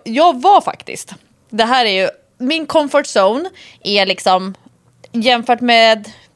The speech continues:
säkert många andra, så är min comfort zone ganska så stor. Och särskilt när det handlar om träning, att jag, jag känner mig bekväm med pri-, nästan allting som jag utsätter mig för som handlar om träning.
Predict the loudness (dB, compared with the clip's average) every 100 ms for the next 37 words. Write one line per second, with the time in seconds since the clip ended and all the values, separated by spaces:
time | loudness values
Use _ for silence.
0 | -8 -4 -2 -2 -4 -2 -2 0 0 0
1 | -4 -2 0 0 -2 -6 -6 -6 -8 -6
2 | -6 -6 -6 -8 -8 -6 -6 -4 -4 -2
3 | 0 0 -2 -4 -2 0 0 -2 -4 -6
4 | -2 0 0 -2 -2 -2 -8 -14 -18 -14
5 | -4 -2 2 2 2 -4 -20 -10 -6 -2
6 | -2 -2 -2 -2 -4 -4 0 0 0 -6
7 | -8 -8 -4 -6 -6 _ -6 -2 -2 -2
8 | -2 -2 0 -2 -2 -8 -6 -6 -4 -4
9 | -4 -6 -6 -6 -4 -4 -4 -4 0 -2
10 | -2 -4 -4 -8